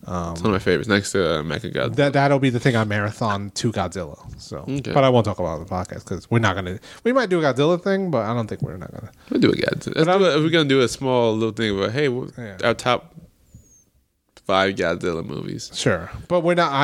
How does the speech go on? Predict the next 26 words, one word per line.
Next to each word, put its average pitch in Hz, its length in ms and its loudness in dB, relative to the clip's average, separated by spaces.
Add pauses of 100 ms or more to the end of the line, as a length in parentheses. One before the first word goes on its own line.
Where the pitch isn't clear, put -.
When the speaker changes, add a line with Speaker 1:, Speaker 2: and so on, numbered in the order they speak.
(160)
Speaker 1:
I, 147 40 -8
those 156 200 2
movies 151 240 2
aren't 135 240 4
important 117 640 -2
to 104 360 -8
Speaker 2:
No, 123 280 4
Speaker 1:
us - 120 0
talking 120 280 0
Speaker 2:
no, - 40 -2
Speaker 1:
about 98 180 0
this 71 220 -2
one, 78 120 -2
Speaker 2:
no. - 40 -6
Speaker 1:
so 101 140 -2
I 101 100 2
don't 98 140 -4
need 87 140 -10
to 92 60 -16
talk 95 200 -6
about - 140 -12
it 98 40 -12
on 104 80 -14
this 98 140 -14
podcast. 110 420 -14
Speaker 2:
Nah. - 840 -6